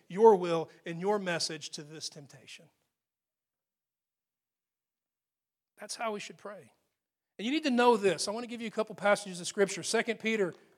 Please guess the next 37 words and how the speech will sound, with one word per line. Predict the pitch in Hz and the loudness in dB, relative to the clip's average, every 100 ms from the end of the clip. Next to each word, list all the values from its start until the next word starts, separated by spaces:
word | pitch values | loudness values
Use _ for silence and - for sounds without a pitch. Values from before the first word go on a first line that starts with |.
| _ _ | _ _
chapter | - 214 214 | 0 2 2
two, | 202 220 208 | -2 -4 -2
verse | 190 185 208 | -2 -2 -2
nine. | 180 170 143 - _ | -2 -4 -8 -18 _
"The | 185 | -2
Lord | 170 196 269 294 226 | 0 4 6 6 6
knows | 240 233 233 226 | 2 2 2 2
how | 208 202 | 4 6
to | 185 | 6
rescue | 165 180 202 - 214 208 | 4 4 4 2 -8 -6
the | 196 | -4
godly | 180 170 165 165 | 2 2 2 -4
from | 147 160 | -12 -12
temptation." | 156 147 143 123 - - _ _ _ _ _ _ _ _ _ _ _ _ _ _ _ _ _ _ _ _ _ _ _ _ _ | -12 -14 -16 -18 -20 -20 _ _ _ _ _ _ _ _ _ _ _ _ _ _ _ _ _ _ _ _ _ _ _ _ _
So | - | -2
if | 202 | -2
you | 208 | -2
write | 208 240 262 | 0 0 2
that | 269 240 | 0 0
down, | 208 190 190 | 0 2 0
let | 208 220 | -2 -2
that | 254 226 220 | 0 0 -2
imply | 202 180 - 202 185 165 160 | -10 -12 -4 -2 0 0 -4
many | 143 165 185 190 | -8 -10 -8 -8
things. | - 165 131 110 - - _ _ _ | -10 -12 -14 -18 -20 -20 _ _ _
Are | 156 | -16
you | |
ready? | 160 170 196 190 _ _ _ _ _ _ _ - | -6 -4 -4 -8 _ _ _ _ _ _ _ -4
If | 180 | -2
the | - | 2
Lord | 202 208 302 320 294 | 2 4 6 6 4
knows | 240 226 196 | 2 2 2
how | 214 | 2
to | 214 | 2
rescue | 202 214 214 - 226 | 2 2 2 -4 -8
from | - 202 | -8 -8
temptation, | 196 202 180 156 - 151 | -8 -8 -8 -8 -10 -14